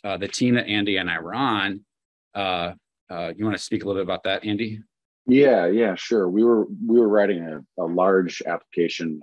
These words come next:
Speaker 2: Um, it was sort of a custom workflow, uh, and it had, when, when Moses and I joined, it had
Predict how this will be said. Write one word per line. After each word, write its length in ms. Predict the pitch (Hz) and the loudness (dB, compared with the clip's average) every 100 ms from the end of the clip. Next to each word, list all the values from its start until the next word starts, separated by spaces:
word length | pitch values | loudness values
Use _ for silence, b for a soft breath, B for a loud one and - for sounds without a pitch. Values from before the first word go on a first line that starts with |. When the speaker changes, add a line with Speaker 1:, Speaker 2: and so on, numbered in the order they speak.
| 76 | -12
Speaker 2:
Um, 240 | 76 76 - _ b b b b b 82 | -14 -14 -20 _ b b b b b -2
it 60 | |
was 180 | 90 87 | -2 2
sort 140 | 101 | 0
of 80 | 82 | 2
a 100 | 80 _ _ _ _ | -2 _ _ _ _
custom 600 | - 101 - 95 87 82 _ - | -2 -2 0 0 2 0 _ -2
workflow, 880 | 92 90 - 87 85 82 82 80 _ _ b b b - - | 0 -2 -4 -2 2 2 2 0 _ _ b b b -4 0
uh, 60 | |
and 180 | 85 95 | 2 2
it 80 | 101 | 0
had, 480 | - 120 110 101 92 | -2 2 2 2 -2
when, 240 | 107 107 104 | -2 0 2
when 260 | 95 90 | 0 -2
Moses 380 | 95 120 120 - | 0 0 0 -4
and 80 | 87 | -8
I 60 | 82 | -8
joined, 340 | 82 82 78 | -10 -10 -4
it 140 | 95 | -2
had 200 | 92 82 | 0 -2